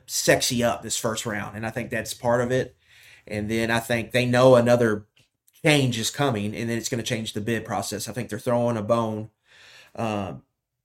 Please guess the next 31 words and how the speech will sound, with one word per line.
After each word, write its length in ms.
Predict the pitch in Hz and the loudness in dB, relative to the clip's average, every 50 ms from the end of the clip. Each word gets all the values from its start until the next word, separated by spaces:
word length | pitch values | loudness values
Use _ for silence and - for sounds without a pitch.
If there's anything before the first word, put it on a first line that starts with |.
| _ _ - | _ _ 0
to 140 | - 165 | 2 4
the 120 | 151 135 131 | 4 6 6
group 200 | 135 135 135 135 | 4 4 2 2
of 80 | 123 | 0
five 340 | - 139 131 123 120 120 120 | 2 4 6 6 6 6 4
and 100 | 120 113 - | 2 -2 -2
to 160 | - 139 131 | -2 0 0
some 180 | 135 - 131 | 0 0 -2
of 80 | 123 120 | -2 -2
these 120 | 117 113 | -2 -2
other 160 | 123 113 110 104 | -2 -2 -2 -2
conferences, 520 | - 127 123 120 120 110 101 - 110 104 | -2 0 0 0 -2 -4 -6 -8 -6 -4
but 140 | 117 120 117 | -2 0 0
if, 180 | 117 107 104 | 0 -2 -4
they're 200 | - 123 127 131 | -2 2 2 2
eventually, 480 | 120 101 120 123 120 - - 110 107 104 | 4 4 2 0 0 -2 -4 -4 -4 -4
in 80 | 110 107 | -4 -4
my 160 | 110 113 113 | -2 -2 -2
opinion, 340 | - - 107 98 101 98 98 | -2 -4 -6 -6 -6 -6 -8
gonna 180 | 98 98 98 98 | -8 -8 -8 -8
get 220 | 95 101 92 - | -8 -8 -10 -10
to 80 | - 98 | -12 -10
where 160 | 101 92 80 | -8 -8 -8
it's 160 | - - - | -10 -10 -10
just 240 | - 98 101 - - | -10 -8 -8 -8 -8
an 60 | 95 | -8
at-large 720 | 101 104 - - 95 95 90 87 101 - - - - _ _ _ _ _ _ _ _ _ _ _ _ _ _ _ _ _ _ _ _ - | -10 -10 -8 -8 -8 -8 -8 -8 -8 -10 -12 -12 -12 _ _ _ _ _ _ _ _ _ _ _ _ _ _ _ _ _ _ _ _ -10
situation. 720 | - - 107 - - 104 104 101 101 - - - - 117 | -8 -6 -6 -6 -4 -6 -4 -6 -6 -8 -8 -10 -10 -12
And 100 | - 110 | -8 -6
then 100 | 117 117 | -6 -6
it's, 160 | 113 104 - | -6 -6 -8